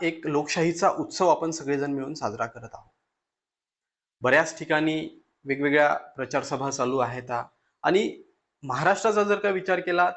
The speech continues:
तर निश्चितपणाने महाराष्ट्रातील राजकीय परिस्थिती आपल्या सगळ्यांना माहीत आहे. मागील दोन तीन वर्षापासून आपण हे बघतोय, एका पक्षाचे अनेक पक्ष, कोण कुठल्या गटात आहे, कुठल्या संघटना आहेत आ,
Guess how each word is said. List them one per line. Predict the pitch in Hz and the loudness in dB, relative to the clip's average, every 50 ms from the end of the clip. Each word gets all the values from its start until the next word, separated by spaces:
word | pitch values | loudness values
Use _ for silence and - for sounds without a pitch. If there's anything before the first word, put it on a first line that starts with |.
| - - | -8 -4
तर | 185 185 190 196 | 0 0 0 0
निश्चितपणाने | 185 - 143 147 147 - - 214 208 - 175 160 160 156 160 170 190 - - _ _ _ _ - | -2 -4 -8 -6 -6 -4 -4 -4 -2 0 0 0 0 0 -2 -4 -6 -6 -12 _ _ _ _ -8
महाराष्ट्रातील | 120 120 127 160 180 190 - - 175 156 165 190 190 | -6 -4 2 2 2 2 2 0 0 0 0 -2 -2
राजकीय | 180 160 143 135 - - - 208 208 | 0 2 2 2 2 0 -4 0 0
परिस्थिती | 202 208 180 160 156 - 165 156 - 170 | 2 2 0 -4 -4 -6 -8 -4 -2 -2
आपल्या | 151 - 160 160 | -2 0 -2 -4
सगळ्यांना | - 156 135 143 151 151 151 143 | -4 -2 0 0 0 0 0 -2
माहीत | 139 131 131 131 | -4 -4 -6 -6
आहे. | 135 135 - _ _ _ _ - | -8 -8 -8 _ _ _ _ -6
मागील | 131 139 143 156 143 131 | -6 -4 -2 -2 -2 0
दोन | 135 139 151 143 | 0 -2 -2 -2
तीन | - 143 147 143 | -2 -2 -2 0
वर्षापासून | 139 123 - - 135 - 127 - - 135 | -2 -2 -4 -6 -8 -8 -8 -8 -4 -6
आपण | 123 117 135 135 | -6 -6 -6 -10
हे | 151 | -6
बघतोय, | 147 123 113 - - - 101 - _ _ _ _ _ _ _ _ _ _ _ _ _ _ _ _ _ _ _ - | -4 -4 -4 -4 -6 -18 -18 -18 _ _ _ _ _ _ _ _ _ _ _ _ _ _ _ _ _ _ _ -18
एका | 127 - 139 135 | -8 0 0 0
पक्षाचे | 131 131 - - - 135 123 - 143 | 0 0 -8 -2 -2 -2 -2 0 -2
अनेक | 120 120 123 127 127 - | -2 -2 -2 -6 -4 -4
पक्ष, | 127 123 - - 135 123 123 123 - _ _ _ _ _ _ _ _ _ _ _ _ _ _ _ _ _ _ - | -6 -4 -4 -6 -6 -6 -8 -8 -14 _ _ _ _ _ _ _ _ _ _ _ _ _ _ _ _ _ _ 0
कोण | 139 139 139 139 | 2 2 2 2
कुठल्या | 139 120 120 139 135 127 | -4 -8 0 0 0 2
गटात | 123 127 127 131 123 120 | 2 0 2 2 2 2
आहे, | 127 120 113 123 131 123 127 127 | 2 0 0 -2 -6 -8 -8 -10
कुठल्या | - _ - 127 127 - - - 151 147 | -14 _ -10 -10 -10 -10 -8 0 0 0
संघटना | 139 - 135 131 127 131 127 127 131 123 | 0 0 -6 -4 -4 -4 -4 -4 -2 -2
आहेत | 120 117 117 120 120 - | -2 -2 -2 -4 -8 -6
आ, | 131 123 123 | -4 -4 -4